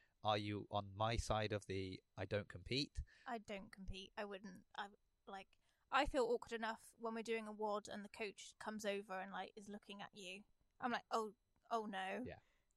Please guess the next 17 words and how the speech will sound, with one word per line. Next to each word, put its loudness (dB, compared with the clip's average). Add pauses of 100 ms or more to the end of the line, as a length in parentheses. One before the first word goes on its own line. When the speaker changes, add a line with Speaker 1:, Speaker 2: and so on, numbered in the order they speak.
(140)
Speaker 2:
I -10
start 4
Speaker 1:
You 6
Speaker 2:
to 2
Speaker 1:
forget 8
Speaker 2:
panic. 12
Speaker 1:
everything. 6
Speaker 2:
Yeah. 8 (240)
I'm 2
like, 2 (160)
"I 6
don't 4
know 0
what 0
rep 8
I'm 6
on. 4